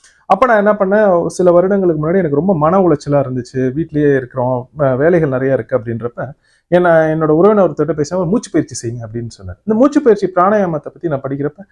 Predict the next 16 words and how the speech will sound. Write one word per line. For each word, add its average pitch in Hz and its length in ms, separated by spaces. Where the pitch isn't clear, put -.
நான் 175 160
நினைச்சு 220 240
பார்த்தேன், 165 100
"ஐயா 151 140
சிவகுமார் 240 320
கூட 175 200
சொல்லுவாங்களே, 135 460
இதை 120 120
வந்து 120 500
மூச்சு 160 280
பயிற்சி 143 300
பண்ணா 123 280
நம்மளுக்கு 110 180
ரொம்ப 123 220
நல்லது" 113 360
அப்படின்ட்டு. 104 460